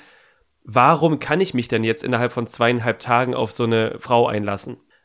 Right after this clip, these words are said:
Nur weil sie hot ist oder warum auch immer oder weil bei mir irgendwas nicht gestimmt hat?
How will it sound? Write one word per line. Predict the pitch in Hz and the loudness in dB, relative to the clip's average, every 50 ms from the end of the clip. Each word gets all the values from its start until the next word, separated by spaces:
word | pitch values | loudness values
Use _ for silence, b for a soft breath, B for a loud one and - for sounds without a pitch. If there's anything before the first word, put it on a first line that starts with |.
| _ - | _ -2
Nur | 143 143 170 175 156 | 4 6 6 8 8
weil | 147 131 123 | 8 6 4
sie | 117 123 120 117 - - - | 4 0 -2 -2 -4 -2 0
hot | - - - - | 0 0 0 0
ist | - 202 208 208 - - - - | 0 0 0 0 -2 -6 -4 0
oder | 139 135 131 123 123 123 - - - - - - - | 2 4 6 6 6 6 4 2 -2 -8 -18 -20 -20
warum | 123 123 127 127 127 131 165 151 | -18 -4 0 0 2 2 2 2
auch | 147 139 - | 0 -2 -2
immer | - - 139 170 190 190 185 - | -2 -2 0 2 2 2 2 2
oder | 139 139 143 143 127 | 2 2 2 2 4
weil | 127 127 127 | 4 2 4
bei | 127 127 | 2 2
mir | 127 139 147 147 123 | 0 2 0 0 0
irgendwas | 135 135 123 127 131 - | -2 -4 -2 -2 -2 -2
nicht | - 131 - - | -4 -8 -6 -8
gestimmt | 123 - - 143 147 170 - | -8 -4 -2 -2 -2 0 0
hat? | 190 185 - | 0 0 0